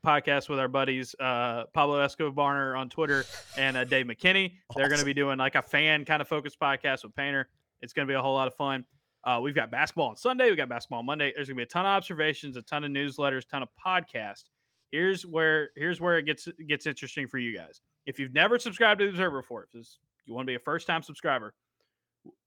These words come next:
Speaker 1: throughout fall camp, from now until week one of the college football season, you will get the first year, your first year of the Observer for just forty-five dollars a mo-,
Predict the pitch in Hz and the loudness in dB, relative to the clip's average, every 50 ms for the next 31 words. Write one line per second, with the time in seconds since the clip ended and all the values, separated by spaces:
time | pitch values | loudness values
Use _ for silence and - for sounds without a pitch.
0 | _ _ _ _ _ - 139 123 117 - - 143 180 233 254 - - - _ _ | _ _ _ _ _ -8 -8 -8 -6 0 2 4 4 4 2 0 -8 -20 _ _
1 | _ _ _ _ _ _ _ _ - 175 175 185 175 - - 120 - - _ - | _ _ _ _ _ _ _ _ 2 4 4 2 2 0 -4 -6 -6 -8 _ -20
2 | 110 104 98 98 104 120 143 180 196 196 196 - - 151 117 113 117 180 214 202 | -20 -20 -18 -10 -4 0 2 2 4 2 0 -2 -4 -6 -6 -4 -2 -2 -2 0
3 | - 202 190 185 180 156 - 170 160 151 143 - - 156 123 - 127 123 - - | 2 2 2 2 2 0 2 4 4 4 4 2 0 -2 0 0 -2 -2 -2 -4
4 | 135 123 120 120 123 - _ _ _ _ _ _ _ _ _ _ _ _ _ _ | -6 -6 -6 -6 -8 -10 _ _ _ _ _ _ _ _ _ _ _ _ _ _
5 | - 120 143 196 240 262 254 214 202 - - 107 - _ _ _ _ _ _ _ | -8 -2 0 2 4 4 4 6 6 6 6 4 -2 _ _ _ _ _ _ _
6 | _ _ - _ _ _ _ - 123 123 123 - - 147 180 214 - - 214 190 | _ _ -20 _ _ _ _ -14 -8 -8 -6 -2 0 0 0 0 0 -2 -2 0
7 | 160 127 98 127 135 - - 170 175 170 - 180 160 151 151 143 135 135 139 131 | 0 0 0 -2 -4 -2 0 -2 -2 -2 -2 0 0 0 0 -2 -2 -2 -2 -2
8 | 131 123 - - 135 123 123 120 - - - - 143 151 170 170 160 - 165 147 | -2 -4 -6 -6 -8 -8 -8 -10 -14 -14 -10 -4 -2 0 0 0 0 2 2 2
9 | 143 139 143 135 135 135 127 131 123 117 | 4 4 2 2 2 0 -2 -6 -10 -12